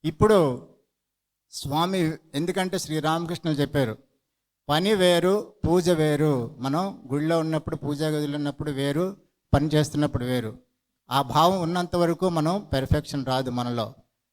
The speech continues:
ఆ భావం పోవాలి. మన పూజ వేరు, పని వేరు అనే భావం పోవాలి. మనం చేస్తున్న ప్రతి పని కూడా పూజే. ఎందుకంటే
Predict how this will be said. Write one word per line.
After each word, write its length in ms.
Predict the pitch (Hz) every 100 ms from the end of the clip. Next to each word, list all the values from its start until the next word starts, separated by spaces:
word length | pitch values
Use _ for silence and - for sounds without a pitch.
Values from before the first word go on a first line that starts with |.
| _ _ _ _ -
ఆ 120 | 120
భావం 380 | 123 131 202 208
పోవాలి. 540 | 202 165 151 127 110 - _ _
మన 220 | 123 135 127 _ _ _ -
పూజ 220 | 165 196 202
వేరు, 360 | 185 180 190
పని 300 | 190 156 165
వేరు 260 | 170 165 160
అనే 100 | 156
భావం 420 | 135 135 156 160
పోవాలి. 480 | 143 139 139 127 120
మనం 200 | 131 135 -
చేస్తున్న 380 | 156 - 180 160
ప్రతి 400 | - 147 143 151
పని 280 | 151 151 165
కూడా 340 | 151 156 175 - _ _ -
పూజే. 500 | 143 143 139 135 117
ఎందుకంటే 680 | 123 143 147 147 160 190 -